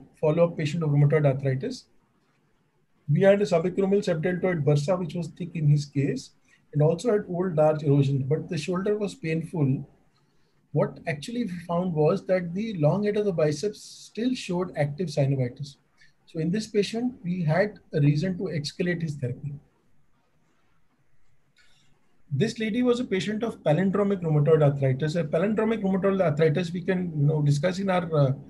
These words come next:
discussion part, because in this what is happening is that, <clears throat> uh, we have this synovitis which will stay for a few days and migrate and just become all right and show up in the next joint.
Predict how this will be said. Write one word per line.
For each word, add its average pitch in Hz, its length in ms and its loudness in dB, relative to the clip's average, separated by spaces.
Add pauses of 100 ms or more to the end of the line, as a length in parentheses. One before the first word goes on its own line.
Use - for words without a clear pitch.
(340)
discussion 170 460 0
part, 175 260 2
because 190 480 -2
in 202 180 0
this 240 280 -2
what 175 160 -2
is 185 100 -2
happening 165 400 2
is - 280 -4 (500)
that, 170 340 4
<clears throat> - 80 -2
uh, 160 640 0
we 170 140 4
have 190 240 2
this 240 180 0
synovitis 196 600 4
which 180 120 -4
will 190 120 -2
stay 208 320 2
for 196 180 0
a 175 60 -2
few 190 260 -2
days 147 360 6 (340)
and 156 100 0
migrate 160 460 6
and 190 100 0
just 208 180 -6
become 175 280 0
all 151 180 4
right 175 300 4
and 170 180 0
show 165 220 -4
up 170 120 0
in 170 60 -2
the 160 80 -2
next 151 300 2
joint. 127 280 0